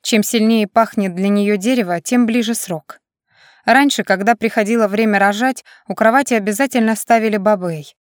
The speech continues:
В этот момент он начинает выделять эфирные масла, которые обладают успокаивающим и обезболивающим эффектом. «Народная медицина?» —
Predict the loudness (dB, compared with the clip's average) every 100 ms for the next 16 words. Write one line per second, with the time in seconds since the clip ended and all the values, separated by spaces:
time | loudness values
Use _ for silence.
0 | _ -4 -2 -2 0 2 2 2 2 2
1 | 0 0 0 0 -2 -4 -2 -2 -4 -4
2 | -2 -2 -2 -2 -2 -2 -2 0 0 2
3 | 2 0 -2 0 0 2 0 0 -10 -8
4 | -4 2 2 2 -2 -6 -8 -10 -12 -4
5 | -2 -2 -4 -2 0 0 0 -2 -2 -4
6 | -4 -8 -10 -12 -14 -14 _ _ _ _
7 | -4 -2 0 0 0 2 2 0 -2 -4
8 | 0 0 0